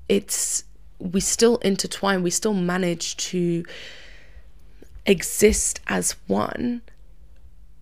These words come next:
even though we're fundamentally very, very different. And I just think that's such a beautiful thing, and I think we should just accept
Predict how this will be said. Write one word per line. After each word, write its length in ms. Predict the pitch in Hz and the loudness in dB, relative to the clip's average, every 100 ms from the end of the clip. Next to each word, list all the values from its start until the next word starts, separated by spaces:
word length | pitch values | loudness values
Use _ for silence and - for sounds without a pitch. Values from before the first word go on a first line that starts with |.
| - - | -8 -2
even 360 | 240 254 254 | 0 2 4
though 160 | 269 311 | 4 4
we're 160 | 294 | 2
fundamentally 800 | - 180 170 165 175 175 180 - | 2 2 2 2 2 2 0 0
very, 240 | 175 92 92 | 2 2 0
very 240 | - - | -2 -2
different. 520 | - - - - 65 - - - - - - - - - - - | -2 -6 -4 -8 -8 -12 -16 -18 -16 -18 -18 -18 -18 -18 -12 -4
And 80 | 233 | 0
I 120 | 247 | 2
just 240 | 285 - | 0 -2
think 180 | 285 277 | -2 -4
that's 180 | - - | -6 -6
such 220 | 269 - | -4 -4
a 60 | 226 | 0
beautiful 520 | 220 233 247 - 226 | 2 2 0 -2 -4
thing, 360 | - 262 254 | 0 2 2
and 100 | 190 | 2
I 80 | 185 | 0
think 220 | 180 233 | -2 -2
we 80 | 226 | -2
should 180 | - 220 | -4 -4
just 340 | 214 202 - - - - - | -4 -6 -8 -12 -12 -14 -10
accept 920 | - 190 - - 226 - - - - | -8 -4 -2 0 0 -4 -8 -6 -6